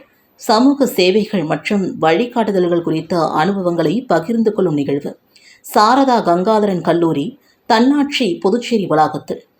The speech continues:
பதினெட்டு ஒன்பது இரண்டாயிரத்து இருபத்தைந்து அன்று சிறப்பாக நடைபெற்றது. கல்லூரி முதல்வர் முனைவர் எஸ் பாபு நிகழ்விற்கு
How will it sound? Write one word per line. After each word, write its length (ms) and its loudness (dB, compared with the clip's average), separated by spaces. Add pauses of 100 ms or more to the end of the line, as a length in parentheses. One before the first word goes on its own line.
(260)
பதினெட்டு 460 4
ஒன்பது 380 2
இரண்டாயிரத்து 800 0
இருபத்தைந்து 640 0
அன்று 280 -4
சிறப்பாக 460 -2
நடைபெற்றது. 520 -6 (1000)
கல்லூரி 380 4
முதல்வர் 480 0
முனைவர் 460 0
எஸ் 280 -2
பாபு 360 2 (140)
நிகழ்விற்கு 640 0